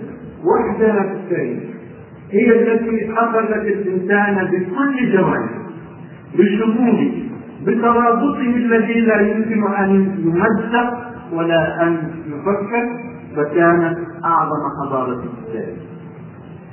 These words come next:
في عالم المادة، وأنا أتكلم عن الحضارة الإسلامية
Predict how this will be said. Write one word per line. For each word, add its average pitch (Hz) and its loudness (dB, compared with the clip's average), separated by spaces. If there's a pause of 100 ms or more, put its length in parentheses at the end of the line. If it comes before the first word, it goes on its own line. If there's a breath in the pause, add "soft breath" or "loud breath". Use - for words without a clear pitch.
(280)
في 170 8
عالم 240 2
المادة، 220 0 (920)
وأنا 190 -2
أتكلم 175 -2
عن 156 -2
الحضارة 156 -4
الإسلامية 151 -4